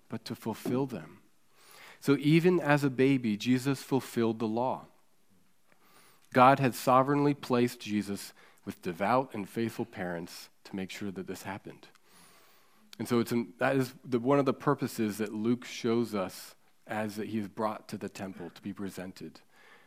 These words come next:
that this Christ would fulfill every bit of the law for us,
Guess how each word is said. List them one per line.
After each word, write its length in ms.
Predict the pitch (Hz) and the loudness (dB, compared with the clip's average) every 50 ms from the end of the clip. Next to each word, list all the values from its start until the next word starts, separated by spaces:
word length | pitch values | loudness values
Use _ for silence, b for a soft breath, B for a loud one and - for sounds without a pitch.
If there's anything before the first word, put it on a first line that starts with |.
| b b b - | b b b -6
that 160 | 107 101 95 - _ - | -6 -6 -6 -8 _ -6
this 220 | 110 120 127 123 | -2 -2 -2 -2
Christ 500 | - - - 131 120 117 98 - - - | -4 -2 0 0 0 0 -2 -6 -10 -10
would 120 | 110 104 - | -10 -10 -8
fulfill 500 | - - 101 - - 127 120 110 104 - | -8 -10 -10 -6 -2 0 0 0 0 -2
every 240 | 117 127 123 135 131 | -4 -4 -2 -2 -2
bit 180 | 120 131 127 117 | 0 0 0 0
of 100 | 117 113 | -2 -4
the 60 | 113 | -4
law 380 | 104 98 90 87 87 87 87 - _ _ b b b b b b b b b b _ | -6 -4 -4 -6 -6 -8 -10 -14 _ _ b b b b b b b b b b _
for 420 | - - - 117 120 117 120 - | -14 -6 -2 -2 -2 -2 -2 -4
us, 500 | 113 104 98 101 - - - - - - | -8 -8 -8 -10 -12 -14 -16 -16 -18 -20